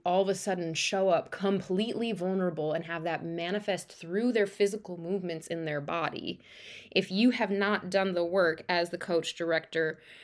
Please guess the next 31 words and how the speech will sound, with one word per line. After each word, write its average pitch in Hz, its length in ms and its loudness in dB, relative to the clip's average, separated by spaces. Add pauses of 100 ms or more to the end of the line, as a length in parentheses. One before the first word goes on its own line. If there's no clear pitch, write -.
(320)
um, 156 280 -4
choreographer, 160 680 2
teacher 156 540 -2 (280)
to 180 500 0 (480)
guide 185 500 6
them 165 480 2
into 185 320 2
a 165 60 2
space 170 420 0
where 170 180 0
they 175 180 0
can 175 280 -6
trust 190 520 -4
you 226 360 4
to 214 180 0
then 175 320 2
be 175 160 0
able 165 240 0
to 156 420 -6 (400)
learn 165 360 -4
how 170 120 -4
to 160 80 -4
trust - 640 -4
themselves 156 880 -4
and 160 180 -6
push - 300 -4
past 147 480 -8
any 156 400 -6
limiting 160 760 -6 (720)
feelings, 214 800 2
beliefs, 175 720 -2